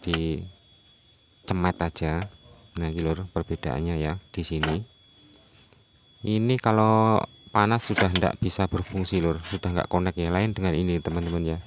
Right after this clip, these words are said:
Ini nampak tebel dan bakuh, Lur, ya. Ini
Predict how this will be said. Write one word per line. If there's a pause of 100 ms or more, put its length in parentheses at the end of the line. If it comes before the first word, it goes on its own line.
(520)
Ini
nampak
tebel (1300)
dan
bakuh,
Lur,
ya.
Ini